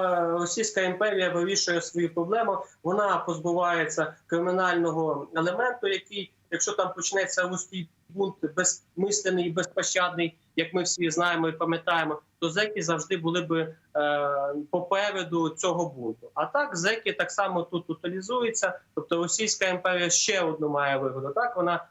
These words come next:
ліквідовує ці-, цих зеків, які можуть очолити цей бунт. Ну і одночасно звільнюючи тюрми, вона, а, звільнюючи місця в тюрмах, вона, а, в не, в не дай Боже, якщо щось почнеться,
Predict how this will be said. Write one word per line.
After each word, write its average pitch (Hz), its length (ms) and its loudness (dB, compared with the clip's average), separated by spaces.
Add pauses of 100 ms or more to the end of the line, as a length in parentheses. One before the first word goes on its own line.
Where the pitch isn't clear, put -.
(140)
ліквідовує 170 760 0
ці-, 160 240 -8
цих 151 280 -2
зеків, 196 420 0
які 151 340 -4 (160)
можуть 196 460 0
очолити 180 640 0
цей 151 380 -2
бунт. 110 140 -4 (340)
Ну 254 280 2
і 220 260 0
одночасно 180 720 0
звільнюючи 170 720 0
тюрми, 240 400 2 (220)
вона, 180 500 2
а, 156 400 2
звільнюючи 170 400 2
місця 190 600 2
в 247 160 -4
тюрмах, 196 440 0 (220)
вона, 170 260 0
а, 147 400 2
в 143 260 -4
не, 165 320 2
в 151 80 2
не 190 120 4
дай 175 200 2
Боже, 165 400 0
якщо 156 240 -2
щось 151 240 -4
почнеться, 160 640 0